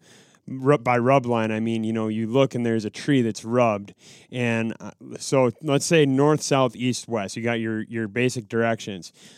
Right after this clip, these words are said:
On the east side of every tree, there's a rub. You know that that deer is coming from the east because he's walking and rubbing stuff in the same direction.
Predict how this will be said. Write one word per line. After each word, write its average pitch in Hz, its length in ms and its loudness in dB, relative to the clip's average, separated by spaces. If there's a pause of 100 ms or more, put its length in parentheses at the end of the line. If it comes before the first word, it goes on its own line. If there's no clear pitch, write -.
(120)
On 131 180 -2
the 127 140 -4
east 160 280 4
side 151 280 2
of 120 100 -2
every 127 280 2
tree, 117 680 0 (160)
there's 113 260 0
a 107 60 -6
rub. 104 360 -4
You 120 140 -4
know 143 380 4
that 123 160 -2
that 120 260 -2
deer 127 240 4
is 104 140 -4
coming 123 360 -4
from 113 260 -6
the 107 120 -8
east 127 400 -2
because 113 360 -8
he's 113 200 -6
walking 113 640 -6
and 107 160 -4
rubbing 107 320 -4
stuff 101 380 -6
in 107 120 -8
the 101 80 -10
same 110 300 -8
direction. 104 540 -10